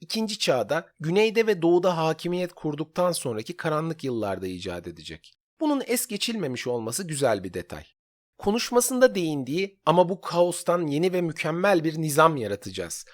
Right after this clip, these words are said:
Orta Dünya'yı kurtarıp iyileştirenler olarak görüleceğiz." sözü Mairon'un karakterini tanımlayan mükemmel bir söz. Mairon'un erdemi ve onu diğer Maiar'dan ayıran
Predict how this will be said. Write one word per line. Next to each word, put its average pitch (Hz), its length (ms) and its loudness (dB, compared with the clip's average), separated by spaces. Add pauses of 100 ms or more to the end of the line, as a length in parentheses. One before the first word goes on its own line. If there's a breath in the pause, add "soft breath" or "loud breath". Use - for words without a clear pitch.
(160 soft breath)
Orta 160 340 4
Dünya'yı 165 400 2
kurtarıp - 520 -2
iyileştirenler 165 760 0
olarak 117 400 0
görüleceğiz." 101 440 -6
sözü 147 420 -6 (220 loud breath)
Mairon'un 147 520 4
karakterini 143 680 -2
tanımlayan 170 540 0
mükemmel 156 640 -2
bir 104 60 -10
söz. - 440 -12 (420)
Mairon'un 170 600 4
erdemi 156 520 2 (200 loud breath)
ve 220 80 2
onu 220 300 2
diğer 226 260 4
Maiar'dan 117 720 -2
ayıran 107 460 -6